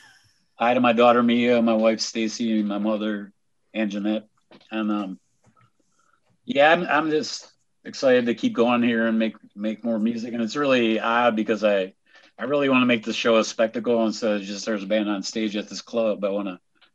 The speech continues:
make it a real show, and, and this time, if nothing else, has given us the time to, to polish it a little more, and, um,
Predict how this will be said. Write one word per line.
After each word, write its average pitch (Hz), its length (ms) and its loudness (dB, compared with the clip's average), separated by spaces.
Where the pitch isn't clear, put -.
make 104 220 -4
it 104 80 -6
a 104 40 -2
real 101 220 -6
show, 104 500 -2
and, 95 260 -8
and 92 200 -12
this 92 240 -10
time, 110 300 -2
if 107 120 0
nothing 113 300 2
else, 107 180 -2
has 101 160 -8
given 104 240 -4
us 90 140 -12
the - 100 -20
time 101 320 -6
to, 95 160 -8
to 104 80 -8
polish 110 500 -2
it 104 100 -6
a 104 60 -6
little 104 160 -4
more, 107 340 0
and, 98 200 -8
um, 90 400 -14